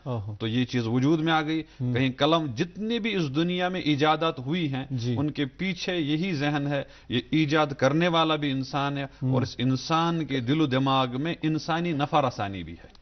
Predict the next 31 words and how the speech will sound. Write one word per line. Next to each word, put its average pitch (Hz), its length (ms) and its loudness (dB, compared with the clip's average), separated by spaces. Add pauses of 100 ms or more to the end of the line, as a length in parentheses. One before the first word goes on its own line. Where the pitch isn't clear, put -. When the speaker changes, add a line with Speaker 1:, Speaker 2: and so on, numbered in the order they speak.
(100)
Speaker 1:
जी। 113 240 -4
Speaker 2:
तो 82 80 -8
इंसान 117 440 -2
को 156 420 0 (220)
गौर 117 320 4
फिक्र 139 320 0
की 143 180 0
जहां 127 280 2
तक 120 120 0
बात 127 380 4
है, 147 80 0
जो 117 140 -2
आपने 113 280 -4
मौजू 156 400 2
शुरू 120 280 -2
किया, 135 380 -4
Speaker 1:
हम्म। 127 180 -4
Speaker 2:
तो 104 60 -2
उसके 131 280 -2
पीछे 170 460 0
जो 165 100 0
बुनियादी 151 680 2
रीढ़ 156 280 4
की 147 160 -4
हड्डी 135 300 0
Speaker 1:
जी। 208 60 4
Speaker 2:
होनी 139 320 2
चाहिए, 123 400 -2 (240)
वो 101 80 -4
यही 156 360 2
है 135 420 -4